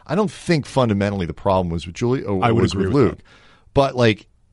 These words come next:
Speaker 1: so, like, the, the, the tactic that
Speaker 2: But you
Speaker 1: Luke
Speaker 2: still hear
Speaker 1: had
Speaker 2: from him, though, more than you hear from Rob Pelinka
Speaker 1: Right.
Speaker 2: or Magic.
Speaker 1: The, the, right. The, the tactic that he had with, with Randall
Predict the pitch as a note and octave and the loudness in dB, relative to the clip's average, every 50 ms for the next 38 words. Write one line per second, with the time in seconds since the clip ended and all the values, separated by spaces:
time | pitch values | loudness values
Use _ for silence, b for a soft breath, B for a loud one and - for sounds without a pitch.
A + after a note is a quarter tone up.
0 | _ _ - - - - D#3+ D3+ C#3+ C#3 C3 B2 A2 G#2+ A#2+ A#2 A2 G#2+ A2 G#2+ | _ _ -10 -4 0 2 4 4 4 4 2 2 0 0 2 2 2 2 0 -4
1 | - G2 G#2 A2+ A2 G#2 G2 G#2+ - - - - D#3 G3 - - E3 B2+ - C#3+ | -4 -2 0 0 0 0 -4 -4 -4 -6 -6 -6 -6 -6 -4 -4 -6 -4 0 0
2 | C#3 B2+ A#2 A2+ G2 B2 C3 D3 C3 G#2+ G#2 A#2 B2+ A#2+ - D3+ A2 D#2 D2 F2 | 2 2 2 2 2 4 4 4 4 2 2 2 2 4 4 2 0 -2 -4 -2
3 | B2+ D3 C3+ A#2 A2 G#2 G#2 G2+ G2+ G2+ G2+ G#2 F#2+ G2 G2 F#2+ F2+ D2+ F2+ F2+ | -2 -2 0 0 0 0 -2 -2 0 0 0 0 0 0 -2 -2 -2 -4 -4 -4
4 | E2+ - F#2 F2+ F2 F2+ F2+ - F2 F2+ A2 E2 - E2 D#2+ D#2+ D2 C2+ C2+ - | -4 -6 -6 -4 -4 -4 -4 -4 -2 -2 -2 -4 -4 -8 -10 -10 -10 -12 -6 -2
5 | G#2+ C#3+ D3+ - C#3+ B2+ B2 B2 G#2+ - - F#2+ G#2+ G#2 F#2 G#2 A2 - - C3+ | 0 0 0 0 -2 -2 2 2 2 2 0 -2 -4 -2 0 -2 -2 0 0 -2
6 | D3+ D#3 - C#3 C#3 C#3 A#2+ A2 G#2 G2 F#2+ G2 G#2+ G#2 G2+ F2 F#2 E2 - - | -2 -2 -2 -6 -6 -4 -4 -2 0 -2 0 0 0 0 0 0 -2 -6 -8 -8
7 | - F#2 F#2 F2+ E2+ E2 F#2+ G#2+ A2+ A2 G2 F2 D#2 D2+ D2+ - | -6 -4 -4 -4 -2 -2 0 0 2 2 2 0 0 -2 -4 -8